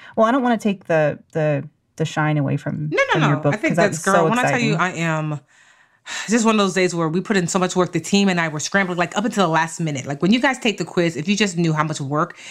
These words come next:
Speaker 2: and went into it, 'cause I really wanted to give people, like, th-, a real scope of, like, what is it that you need to do as an adult to be okay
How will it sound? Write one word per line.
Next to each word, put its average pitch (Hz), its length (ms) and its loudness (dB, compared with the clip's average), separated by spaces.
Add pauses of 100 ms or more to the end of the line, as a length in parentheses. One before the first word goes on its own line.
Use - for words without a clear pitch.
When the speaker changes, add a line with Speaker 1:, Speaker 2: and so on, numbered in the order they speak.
(200)
Speaker 2:
and 185 100 6
went 196 180 4
into 208 260 0
it, 240 100 -2
'cause 240 120 2
I 233 80 6
really 233 220 0
wanted 208 220 2
to 170 60 -6
give 165 160 -2
people, 160 280 0
like, 143 320 -2 (920)
th-, - 160 -6
a 190 100 6
real 196 320 4
scope 196 520 0
of, 160 140 0
like, 156 280 0
what 170 180 2
is 302 120 0
it - 60 -20
that 233 180 0
you 180 60 2
need 175 220 4
to 185 80 2
do 156 140 2
as 143 100 -2
an 147 80 -2
adult 135 340 -4
to 160 80 -2
be 143 160 2
okay 127 360 -6